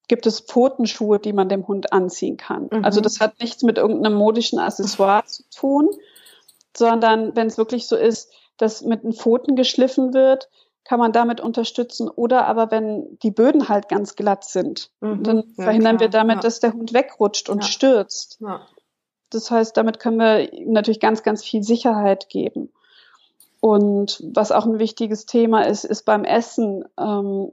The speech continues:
Speaker 1: ja, ich weiß, der Wolf hat seinen Kaninchen auch nicht auf dem Baumstamm <laughs> serviert bekommen, schön in, <laughs> in, in Schnauzenhöhe. Ich weiß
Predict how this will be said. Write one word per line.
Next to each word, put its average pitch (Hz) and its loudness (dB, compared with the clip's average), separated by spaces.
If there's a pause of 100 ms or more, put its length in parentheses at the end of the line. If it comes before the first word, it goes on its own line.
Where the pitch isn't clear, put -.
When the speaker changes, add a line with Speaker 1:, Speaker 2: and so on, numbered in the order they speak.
(220)
Speaker 1:
ja, 202 2
ich 214 -6
weiß, 214 2
der 202 0
Wolf 208 2
hat 220 -4
seinen 208 -2
Kaninchen 226 -2
auch - 0
nicht 226 0
auf 214 0
dem 202 -8
Baumstamm 254 0
<laughs> - -
serviert 247 0
bekommen, 277 -2
schön 269 0
in, 240 2 (600)
<laughs> 359 -4
in, 285 4
in 262 0
Schnauzenhöhe. 262 0
Ich - -10
weiß 240 0